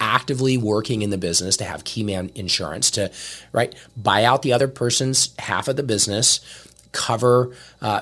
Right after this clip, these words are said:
hiring a new employee in order to do the tasks that that person did.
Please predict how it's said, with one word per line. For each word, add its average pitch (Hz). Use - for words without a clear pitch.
hiring 123
a 107
new 110
employee 120
in 107
order 107
to 107
do 101
the 120
tasks -
that 107
that 98
person 117
did. 101